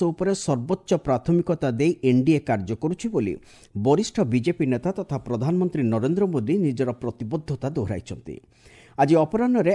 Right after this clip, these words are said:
ଆସାମର ହୋଜାଇଠାରେ ଦଳୀୟ ପ୍ରାର୍ଥୀଙ୍କ ସପକ୍ଷରେ ଏକ ଜନସମାବେଶରେ ଉଦ୍ବୋଧନ ଦେଇ ସେ କହିଛନ୍ତି, "ବିଜେପି ଶାସନଭାର ସମ୍ଭାଳିବା ପରେ ରାଜ୍ୟର ଭିତ୍ତିଭୂମି ସଶକ୍ତ ହେବା ସହିତ ବିବିଧ କ୍ଷେତ୍ରରେ ଉନ୍ନତି ପରିଲକ୍ଷିତ ହୋଇଛି।"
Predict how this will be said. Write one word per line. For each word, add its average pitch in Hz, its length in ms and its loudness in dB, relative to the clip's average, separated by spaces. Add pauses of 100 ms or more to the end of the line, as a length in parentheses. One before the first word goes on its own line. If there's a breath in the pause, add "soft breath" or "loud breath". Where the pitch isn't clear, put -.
ଆସାମର 196 500 0
ହୋଜାଇଠାରେ 139 640 0
ଦଳୀୟ 139 280 2
ପ୍ରାର୍ଥୀଙ୍କ 139 540 -2
ସପକ୍ଷରେ 156 580 -6
ଏକ 185 120 -4 (160)
ଜନସମାବେଶରେ 147 1000 -2
ଉଦ୍ବୋଧନ 117 540 -2
ଦେଇ 185 180 0
ସେ 113 180 -4
କହିଛନ୍ତି, 170 500 -4 (640 soft breath)
"ବିଜେପି 160 480 2
ଶାସନଭାର 180 640 0
ସମ୍ଭାଳିବା 143 580 0
ପରେ 117 340 -2
ରାଜ୍ୟର 127 380 0 (140)
ଭିତ୍ତିଭୂମି 175 540 2
ସଶକ୍ତ - 600 -8
ହେବା 117 260 0
ସହିତ 175 360 -2 (580 soft breath)
ବିବିଧ 165 420 4
କ୍ଷେତ୍ରରେ 160 560 0
ଉନ୍ନତି 131 380 0
ପରିଲକ୍ଷିତ 120 600 -2
ହୋଇଛି।" - 400 -6